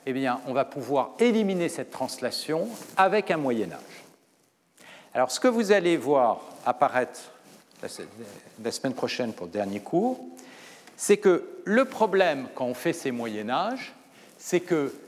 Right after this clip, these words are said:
certes, on arrive à éliminer, euh,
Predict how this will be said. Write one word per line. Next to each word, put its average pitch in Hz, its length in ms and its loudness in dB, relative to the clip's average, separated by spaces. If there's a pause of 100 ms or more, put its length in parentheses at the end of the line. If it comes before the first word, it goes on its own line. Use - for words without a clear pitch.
(120)
certes, - 680 0 (380)
on 156 200 2
arrive 151 420 6
à 101 140 2
éliminer, 131 800 -2 (600)
euh, 90 80 -12